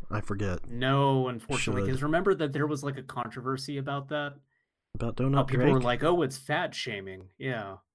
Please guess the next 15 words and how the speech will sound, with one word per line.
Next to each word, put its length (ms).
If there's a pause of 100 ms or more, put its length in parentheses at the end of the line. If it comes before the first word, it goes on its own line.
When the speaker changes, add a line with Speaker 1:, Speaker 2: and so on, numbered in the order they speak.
(760)
Speaker 1:
Ah, 80 (120)
come 260
on. 460
Speaker 2:
It's 60
fat 280
shaming 340
to 80
have 220
a 60
fat 340
version 420
of 120
Drake. 420 (400)
Speaker 1:
That's 320
funny. 400